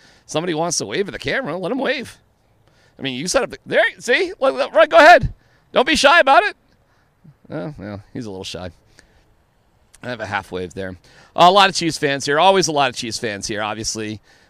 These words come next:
Um, location-wise, Chiefs fans, and they're a good team. No Taylor Swift in this game,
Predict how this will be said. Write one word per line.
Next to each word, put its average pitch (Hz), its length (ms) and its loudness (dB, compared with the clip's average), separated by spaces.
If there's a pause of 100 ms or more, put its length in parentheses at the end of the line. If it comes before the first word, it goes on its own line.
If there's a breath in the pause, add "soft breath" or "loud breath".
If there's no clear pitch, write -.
Um, 104 220 -6
location-wise, 110 760 -6
Chiefs 117 240 -6
fans, 107 440 -8
and 104 160 -14
they're 98 100 -12
a 101 60 -14
good 98 160 -16
team. 110 400 -12 (260 soft breath)
No 170 180 0
Taylor 180 360 2
Swift - 340 -2
in 151 80 -8
this 127 160 -4
game, 113 300 -6